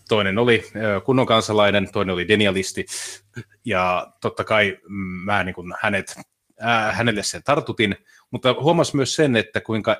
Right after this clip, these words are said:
erilaisia oireita on. Ö, se, että toisella lähtee hajuaisti, toisella lähtee haju- ja makuaisti. Ö, toisella on kurkkukipua, toisella ei ole sitä. Ö, toisella on pääkipeä, toisella ei ole.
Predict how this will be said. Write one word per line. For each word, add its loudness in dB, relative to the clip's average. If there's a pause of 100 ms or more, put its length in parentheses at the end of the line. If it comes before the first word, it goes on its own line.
erilaisia 2
oireita 2 (120)
on. -8 (760)
Ö, 2 (400)
se, 2
että -2
toisella 0
lähtee -4
hajuaisti, 0
toisella -2
lähtee -2 (180)
haju- -2
ja 0
makuaisti. -14 (380)
Ö, 0
toisella 2
on -6
kurkkukipua, -2
toisella -4
ei -4
ole -2
sitä. -4 (340)
Ö, -4 (240)
toisella 2
on -6
pääkipeä, 0
toisella -6
ei -4
ole. -6